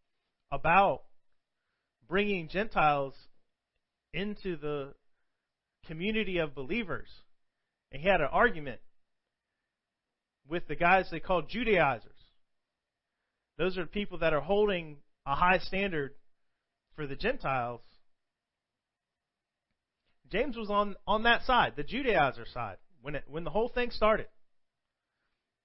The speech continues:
And so, as the council met, and as things began to develop, and, and Peter jumped in and said, "Look, Paul's right. You know, the Lord called me to talk to some,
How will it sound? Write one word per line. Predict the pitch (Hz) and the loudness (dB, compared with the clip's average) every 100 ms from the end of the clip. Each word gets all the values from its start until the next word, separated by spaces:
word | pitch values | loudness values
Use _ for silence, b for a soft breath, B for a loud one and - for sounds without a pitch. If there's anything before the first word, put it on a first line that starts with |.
| _ _ _ | _ _ _
And | 135 - | -12 -4
so, | 165 156 143 139 - _ _ _ _ _ _ _ _ _ - | -2 0 -2 -6 -16 _ _ _ _ _ _ _ _ _ 2
as | 180 247 - | 4 4 0
the | 208 | -4
council | 214 220 226 214 | 0 0 -2 -6
met, | 175 226 247 - - - _ _ _ | -4 0 0 0 -8 -20 _ _ _
and | 135 156 | -6 0
as | 208 220 - | 0 0 -4
things | 226 214 175 - - _ _ _ _ _ _ | -4 -4 -10 -18 -20 _ _ _ _ _ _
began | 165 175 208 196 | -8 -2 0 0
to | |
develop, | 165 143 202 254 180 - | -4 2 6 6 4 -2
and, | 156 143 | -8 -6
and | 151 147 | -8 -6
Peter | - 294 294 202 | -2 0 0 2
jumped | 190 190 - | 0 0 0
in | 240 240 135 - - _ - | 0 0 -2 -10 -20 _ -12
and | 143 | -6
said, | 180 175 170 165 - - _ _ _ | -2 0 -2 -4 -12 -20 _ _ _
"Look, | - 220 - - - | -2 -2 -2 -6 -8
Paul's | 170 220 175 | -4 -4 -2
right. | 170 220 147 - - _ _ _ _ _ _ _ | 2 2 2 -4 -18 _ _ _ _ _ _ _
You | 127 | -14
know, | 131 135 | -10 -8
the | 143 | -4
Lord | 196 214 | -2 -2
called | - 196 156 | 2 2 2
me | 196 | -4
to | 262 | -10
talk | - 135 120 | -8 -6 -6
to | 123 | -12
some, | 123 | -16